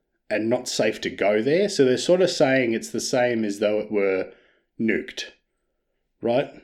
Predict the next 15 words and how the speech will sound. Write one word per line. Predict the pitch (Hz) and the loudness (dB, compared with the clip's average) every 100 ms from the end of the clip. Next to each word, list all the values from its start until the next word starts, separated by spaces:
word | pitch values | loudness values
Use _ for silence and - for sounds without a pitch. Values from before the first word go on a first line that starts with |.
| _ - | _ -10
Or, | 110 101 | -4 -4
you | 113 | -2
know, | 101 101 | -2 -2
like, | 117 117 143 | -2 -2 2
like | - - | 0 4
when | 165 147 | 4 4
the, | 131 117 110 - | 4 4 2 -2
when | 131 127 | -2 0
the | 117 | 0
nuclear, | 110 113 113 123 113 101 98 - - _ _ _ _ _ _ | 0 0 0 -4 0 0 -2 -8 -20 _ _ _ _ _ _
uh, | 104 104 | -4 0
reactors | 98 101 104 107 - 113 98 | 2 2 2 0 -2 -4 -4
exploded | 95 - - 113 110 104 | -8 -8 -4 -4 -2 -6
at | - | -4
Chernobyl, | - 98 110 139 135 135 135 135 | -4 -2 2 4 4 4 2 -2